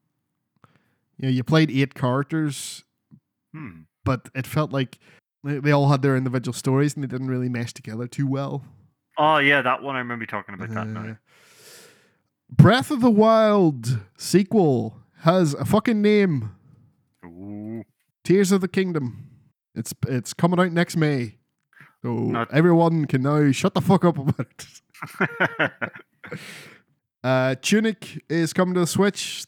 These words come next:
Speaker 1: That was, uh, and it's also coming to the PlayStation. Uh, that was sort of inevitable.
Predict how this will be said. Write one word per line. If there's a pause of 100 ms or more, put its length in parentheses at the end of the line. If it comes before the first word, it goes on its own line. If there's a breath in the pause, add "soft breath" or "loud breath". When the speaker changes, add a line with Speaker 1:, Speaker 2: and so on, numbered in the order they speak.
(100)
Speaker 1:
That (220)
was, (300)
uh,
and
it's
also
coming
to
the
PlayStation. (180)
Uh,
that
was
sort
of
inevitable.